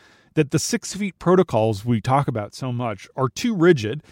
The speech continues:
and based on outmoded science and observations of different viruses. Other researchers say six feet is a start, but only a start,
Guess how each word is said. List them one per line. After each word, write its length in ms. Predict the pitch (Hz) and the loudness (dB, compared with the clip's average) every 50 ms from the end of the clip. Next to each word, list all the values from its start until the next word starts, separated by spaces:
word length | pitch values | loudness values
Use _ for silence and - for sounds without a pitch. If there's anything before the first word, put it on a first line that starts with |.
| _ _ _ _ _ _ | _ _ _ _ _ _
and 160 | - 139 143 | -6 -4 0
based 260 | 127 165 170 156 - - | 2 2 2 2 2 0
on 140 | 147 143 - - | 0 0 -2 -4
outmoded 560 | 139 151 170 - 165 151 160 160 156 147 123 | -6 -6 -4 -2 0 0 2 2 0 -2 -4
science 480 | - - 160 147 143 127 123 127 120 - | -6 -6 -4 -4 -4 -4 -4 -6 -6 -6
and 80 | 127 | -8
observations 720 | 117 120 131 123 - 135 113 127 127 120 - 131 123 104 | -6 -6 -8 -8 -10 -6 -4 -4 -4 -4 -4 -6 -6 -6
of 120 | 113 104 101 | -6 -6 -6
different 320 | 135 131 - 127 120 113 | -6 -4 -4 -4 -4 -4
viruses. 640 | 98 113 113 120 123 107 92 - - - - - _ _ _ _ _ _ _ _ _ _ _ _ | -4 -4 -2 -2 -4 -4 -6 -10 -14 -20 -20 -20 _ _ _ _ _ _ _ _ _ _ _ _
Other 220 | 139 139 160 160 | 0 2 4 4
researchers 640 | 151 151 143 - - 156 135 - 156 156 139 - - - _ | 4 2 0 0 -2 -6 -6 -4 -6 -6 -6 -8 -14 -18 _
say 220 | - - 170 156 | -6 -4 -2 -2
six 260 | 143 - - 180 - - | -2 -4 -6 -8 -8 -4
feet 160 | - 175 160 | -4 -4 -2
is 100 | 143 135 | -2 -4
a 60 | 139 | -4
start, 420 | - - - 214 147 104 - _ _ _ _ _ _ _ _ _ _ _ _ _ | -2 0 2 2 2 2 -2 _ _ _ _ _ _ _ _ _ _ _ _ _
but 160 | _ - 190 214 | _ 2 2 4
only 180 | 226 214 180 | 4 4 2
a 80 | 135 113 | 0 0
start, 320 | - - - 98 92 - | -2 -6 -8 -10 -10 -12